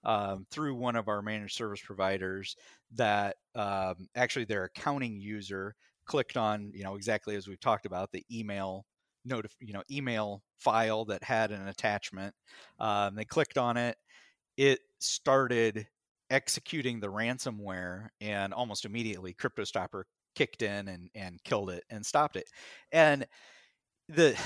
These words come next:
<sighs> I'd say the reason that people don't, um, name their firstborn after us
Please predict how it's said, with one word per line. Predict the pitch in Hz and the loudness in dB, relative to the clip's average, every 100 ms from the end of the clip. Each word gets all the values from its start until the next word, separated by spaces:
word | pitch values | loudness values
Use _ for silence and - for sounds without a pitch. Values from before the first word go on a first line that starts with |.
| - | -6
<sighs> | - - | -8 0
I'd | 139 143 | 4 4
say | - 190 | 6 4
the | 147 | 4
reason | 127 160 185 151 135 | 2 2 0 0 0
that | 123 113 - | 2 0 -4
people | - 170 - 113 101 - | -8 -6 -4 -4 -6 -4
don't, | 139 127 135 143 - - - | -2 0 -2 -6 -10 -12 -10
um, | 117 110 101 104 | 0 0 0 -2
name | 120 127 123 | -2 -2 -2
their | 104 | -6
firstborn | - 135 147 - 110 98 | -4 -4 -4 -8 -6 -4
after | 95 92 - 90 | -4 -6 -6 -8
us | 90 104 - | -6 -6 -8